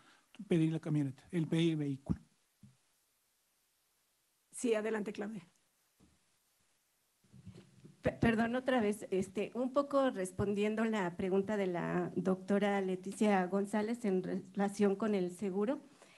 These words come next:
Speaker 3: El seguro, efectivamente, em, al menos en C B S, eh, cubre, es un seguro de, de accidentes y cubre a los profesores y alumnos que van.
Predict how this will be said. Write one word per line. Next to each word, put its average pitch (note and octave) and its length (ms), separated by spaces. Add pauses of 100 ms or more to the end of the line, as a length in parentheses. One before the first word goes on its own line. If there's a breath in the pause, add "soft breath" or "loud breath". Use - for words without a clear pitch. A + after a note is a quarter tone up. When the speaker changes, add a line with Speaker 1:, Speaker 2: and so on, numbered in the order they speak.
(240 loud breath)
Speaker 3:
El A3 300
seguro, C4+ 720 (120)
efectivamente, G#3 1000 (100)
em, E3+ 280 (100)
al G3 160
menos A3+ 260
en G3+ 120
C G#3 160
B G3+ 180
S, C4+ 280 (720 loud breath)
eh, G#3 520
cubre, B3+ 680
es B3 220
un C#4+ 220
seguro A3+ 460
de, G3 460
de F#3 720
accidentes A3 720 (560 soft breath)
y G#3 300
cubre B3 460
a G#3 100
los G3 160
profesores A3 680
y G#3+ 40
alumnos G3+ 420
que A3+ 100
van. A3+ 240